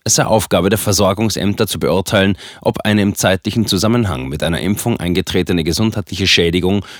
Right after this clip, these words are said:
durch die Impfung verursacht wurde. Dass die meisten Versorgungsämter Impfschäden nicht anerkennen, bleibt in der Antwort der Bundesregierung unerwähnt. Inzwischen häufen sich Berichte, dass Menschen, die an dem Post-Vac-Syndrom leiden,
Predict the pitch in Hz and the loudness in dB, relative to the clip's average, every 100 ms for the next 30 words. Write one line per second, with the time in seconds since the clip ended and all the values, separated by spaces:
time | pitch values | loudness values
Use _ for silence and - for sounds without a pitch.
0 | - 123 - - 85 - 90 113 - 110 | -4 -2 0 0 0 -2 -2 -2 0 0
1 | 104 80 - - - - - - _ _ | -2 -4 -6 -8 -8 -12 -18 -20 _ _
2 | _ _ - - - - - 76 - 95 | _ _ -18 -18 -18 -16 -6 -2 2 4
3 | 98 - 110 98 85 95 101 107 - 98 | 4 2 0 0 2 2 2 0 0 0
4 | 98 110 - 123 131 - 98 98 107 107 | 2 0 2 0 0 2 2 2 0 2
5 | 98 - 104 113 - 92 95 95 - - | 0 0 -2 0 0 2 2 0 -4 -10
6 | - 113 - 131 123 - 85 80 73 - | -2 -2 0 2 2 0 -2 0 -2 0
7 | 110 92 92 82 90 85 98 113 98 82 | 0 2 2 2 0 0 0 2 0 0
8 | - 50 - - - _ - - - - | -2 -6 -8 -10 -12 _ -20 -20 -18 -20
9 | - 131 123 139 135 147 127 127 - 117 | -2 2 2 4 2 2 2 2 2 0
10 | 87 - 82 80 73 76 73 78 90 82 | -2 -2 -2 -2 -4 -4 -2 0 0 2
11 | 95 - 110 90 67 65 71 98 101 - | 2 2 2 0 -2 -4 -4 -2 -2 0
12 | 90 - 101 80 85 78 87 87 90 | -2 0 -2 0 0 2 2 2 0